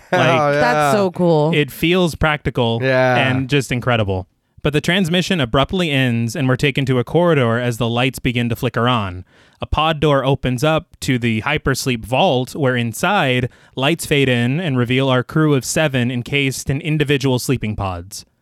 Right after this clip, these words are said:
Speaker 1: The glass doors of each open, with each of the crew members still asleep inside. Kane, the executive officer played by John Hurt, is the first to wake up, and he rises up as the rest of the crew begins to stir out of their sleep.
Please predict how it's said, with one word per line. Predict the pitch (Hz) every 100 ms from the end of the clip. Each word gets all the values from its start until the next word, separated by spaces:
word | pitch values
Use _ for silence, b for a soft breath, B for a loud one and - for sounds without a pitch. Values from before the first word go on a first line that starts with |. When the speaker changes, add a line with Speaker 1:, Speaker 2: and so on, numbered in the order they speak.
| _ _ _ -
Speaker 1:
The |
glass | 123 143 156 139
doors | 147 151 135
of | 135
each | 156 160 -
open, | 156 190 - 131 123
with | 123 170
each | 151 156
of |
the | 143
crew | - 170
members | 147 127 120 117
still | - 143
asleep | 123 139 123
inside. | 113 104 123 101 87 85 _ _ _ -
Kane, | - 214 190 117 117 123 _
the | 123
executive | 120 123 135 135 127
officer | 147 147 - 127
played | - 127
by | 120 117
John | 131 117 110
Hurt, | 175 208 135 - b b
is | 135 113
the | 131
first | 156 139 -
to |
wake | 135 123 185
up, | 175 120 -
and | 131 131
he | 127
rises | 131 143 131 151
up | 160 139
as | 110
the | 127
rest | 131 -
of | 123
the |
crew | - 151 131
begins | 123 127 123
to | 117
stir | - 139 120
out | 110
of | 104
their | 104
sleep. | - 135 87